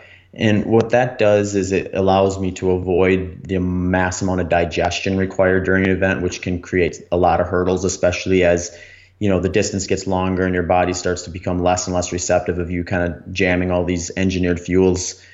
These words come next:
you know, into your gut. And, uh, as the temperatures can get higher, it gets even more difficult to do that.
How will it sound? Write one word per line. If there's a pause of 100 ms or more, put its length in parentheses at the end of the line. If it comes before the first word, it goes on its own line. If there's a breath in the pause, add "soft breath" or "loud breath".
(260 loud breath)
you
know,
into
your
gut.
And,
uh,
as
the
temperatures
can
get
higher,
it
gets
even
more
difficult
to
do
that.